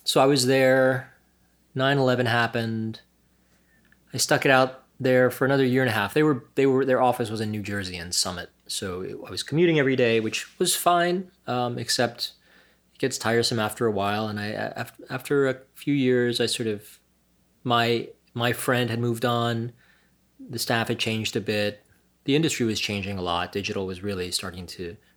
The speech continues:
starting to, to take hold. And I just was ready for different opportunities. And I think I may have spent a little time, uh, just assisting random people,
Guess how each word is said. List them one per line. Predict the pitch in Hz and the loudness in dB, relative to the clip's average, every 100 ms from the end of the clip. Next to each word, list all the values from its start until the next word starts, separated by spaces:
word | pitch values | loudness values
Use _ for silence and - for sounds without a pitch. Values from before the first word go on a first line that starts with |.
| _ - | _ -10
starting | - 127 113 95 | 0 2 2 -2
to, | - - | -10 -14
to | - | -12
take | - 92 90 | -10 -10 -8
hold. | 104 101 120 135 - _ _ _ _ _ _ _ - - _ - | -6 -2 -2 -4 -8 _ _ _ _ _ _ _ -20 -20 _ -6
And | 123 127 127 127 | -2 0 0 0
I | 127 | 0
just | 135 135 - 143 | 0 0 0 -2
was | 117 117 | -4 -6
ready | 113 123 135 135 | -2 2 4 2
for | 135 120 | 0 -4
different | 104 117 123 110 107 - | -2 -4 -2 -4 -4 -8
opportunities. | 110 104 104 - 117 123 156 170 | -8 -6 -6 -4 -2 0 0 -2
And | 117 104 104 _ - _ _ _ - | -4 -6 -8 _ -20 _ _ _ -16
I | |
think | - - 117 113 - - - _ _ _ _ _ _ _ _ _ _ - | -14 -6 -4 -4 -10 -16 -20 _ _ _ _ _ _ _ _ _ _ -4
I | 131 | 0
may | 151 | 4
have | 151 | 4
spent | - 143 139 | 2 0 2
a | 131 | 2
little | 127 151 160 | 2 4 2
time, | 151 156 151 156 160 160 - - - _ _ 190 | 2 0 2 2 -2 -4 -14 -20 -20 _ _ -6
uh, | 131 123 120 | -4 -2 -4
just | 117 - | -4 -2
assisting | 135 - 143 - 147 147 147 143 135 | 0 2 0 0 0 0 -2 -2 -2
random | 139 135 135 127 | 0 0 0 -2
people, | 139 135 147 160 156 | -4 -4 -4 -4 -6